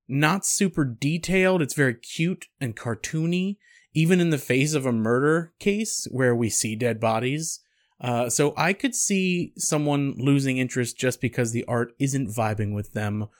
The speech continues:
or they don't think it vibes with the story. For me, the dichotomy of this kind of hard-boiled detective story that blows up into a fantasy arc and this very cutesy art style is what makes Black Cloak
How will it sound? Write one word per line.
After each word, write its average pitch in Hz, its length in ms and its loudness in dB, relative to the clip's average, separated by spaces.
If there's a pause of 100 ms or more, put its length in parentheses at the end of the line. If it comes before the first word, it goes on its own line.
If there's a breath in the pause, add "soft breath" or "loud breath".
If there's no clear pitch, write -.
(300 soft breath)
or 123 300 2
they 117 120 2
don't 123 260 0
think 120 200 -2
it 107 120 -2
vibes 113 320 0
with 110 140 -4
the 104 60 -4
story. - 560 -2 (420)
For - 160 0
me, 170 460 4 (200)
the 143 120 4
dichotomy 147 840 2
of 135 320 -2
this 135 200 2
kind 143 320 0
of 120 120 2
hard-boiled 131 520 0
detective 127 460 -2
story 143 400 0
that 127 200 0
blows 127 380 2
up 127 260 -2 (160)
into 127 300 0
a 107 40 0
fantasy 131 520 0
arc 131 300 0 (440 soft breath)
and 120 320 2
this 117 280 0
very 127 300 0
cutesy 139 600 -2
art 127 240 0
style 143 640 0 (280 soft breath)
is 139 180 2
what 135 160 2
makes 135 460 4
Black 117 420 0
Cloak 117 340 0